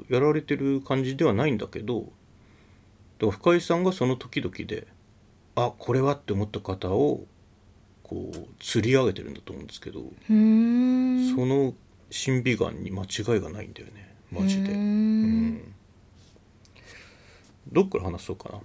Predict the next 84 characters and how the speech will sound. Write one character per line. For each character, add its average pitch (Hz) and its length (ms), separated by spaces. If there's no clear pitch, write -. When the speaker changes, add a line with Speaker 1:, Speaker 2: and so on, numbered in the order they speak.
Speaker 1:
え 107 60
っ 95 40
と 127 140
ね、 123 320
こ 135 100
の 135 80
女 127 160
装 214 220
男 208 180
装 190 160
冬 180 160
支 175 160
度 - 240
っ - 40
て - 140
い 87 40
う - 40
の 92 120
は、 101 260
さ - 140
っ 127 60
き - 100
も 87 60
言 85 60
っ - 40
た - 80
け - 80
ど、 95 80
十 151 220
年 208 280
前 135 220
に 113 300
一 95 240
度 87 200
初 98 200
演 90 140
が 85 100
あ 95 60
っ 98 60
た 67 120
ん 95 60
で 92 60
す - 140
ね。 185 140
Speaker 2:
は 233 200
い。 196 160
Speaker 1:
で、 - 80
僕 143 160
そ 165 120
れ 147 40
生 160 220
で - 100
見 95 100
て 90 100
な - 80
い - 40
ん - 40
で 95 100
す - 140
よ。 - 120
っ - 20
て - 80
い 143 40
う - 20
か、 - 180
僕 156 200
が 233 120
フ - 400
ァ 190 180
ン、 - 40
フ - 100
ァ 233 80
ン 247 60
に 117 80
な 95 120
っ 95 40
た - 100
の 104 60
っ - 40
て、 - 160
ま 92 60
あ、 - 40
こ 131 160
こ 202 240